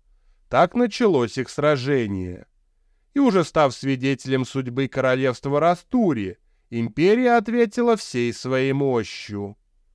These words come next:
Вот так империя и остановила вторжение дьявола. На текущей карте линия, обозначающая армию дьявола, была проведена по границе империи.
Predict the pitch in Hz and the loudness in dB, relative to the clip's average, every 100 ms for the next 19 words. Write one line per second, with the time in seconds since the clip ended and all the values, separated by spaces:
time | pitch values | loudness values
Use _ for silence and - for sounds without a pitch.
0 | _ _ _ - 123 131 - 151 131 127 | _ _ _ -6 0 0 2 0 2 0
1 | 110 104 160 220 254 247 - 143 127 - | -4 0 2 2 2 0 -2 0 0 0
2 | 123 117 117 120 117 - 117 110 107 113 | -2 0 0 0 0 -2 -2 -2 -2 -2
3 | 110 98 101 107 110 120 151 180 190 _ | -2 -4 -2 0 0 0 -2 -2 -6 _
4 | _ _ _ _ _ _ - 120 156 208 | _ _ _ _ _ _ -2 2 2 0
5 | - 247 - 269 - 277 233 - 120 165 | -2 -2 -2 -4 2 4 4 0 -4 0
6 | 226 123 104 92 87 _ _ _ 131 170 | 0 0 -2 -6 -12 _ _ _ -2 2
7 | 180 208 208 - 175 123 113 - 127 131 | 2 2 0 2 2 2 0 -4 -2 0
8 | 143 127 123 127 120 120 180 226 240 240 | 0 0 0 -2 -4 2 4 4 2 0
9 | 208 247 226 190 165 127 113 113 147 - | 2 0 0 0 0 0 0 2 2 0
10 | 196 214 190 127 107 - 151 170 170 190 | 0 0 0 0 -4 -4 -2 0 0 0
11 | 147 104 98 95 | 0 0 -4 -8